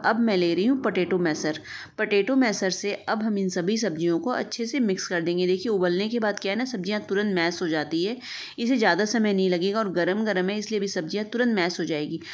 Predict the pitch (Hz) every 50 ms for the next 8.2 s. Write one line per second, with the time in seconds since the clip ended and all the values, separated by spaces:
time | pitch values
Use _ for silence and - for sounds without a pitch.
0 | - - - - 247 247 240 254 269 262 254 254 254 226 196 208 208 208 - 247
1 | 247 247 226 226 220 220 220 220 - - 220 220 226 214 190 175 175 190 190 -
2 | 214 185 165 170 170 180 208 247 262 262 226 196 185 220 208 196 214 208 202 -
3 | 202 208 208 208 - - 170 156 156 180 190 208 233 233 226 208 - 196 175 180
4 | 196 185 190 - 233 226 233 233 190 175 170 170 - - 160 147 156 156 156 156
5 | - - - - - - - - 196 165 170 185 202 185 196 208 - - - 185
6 | 190 190 - 247 226 220 220 214 202 175 180 - 220 214 240 214 185 175 160 160
7 | 160 160 160 190 214 254 285 269 240 196 - - - 180 165 156 160 160 156 160
8 | 160 160 156 151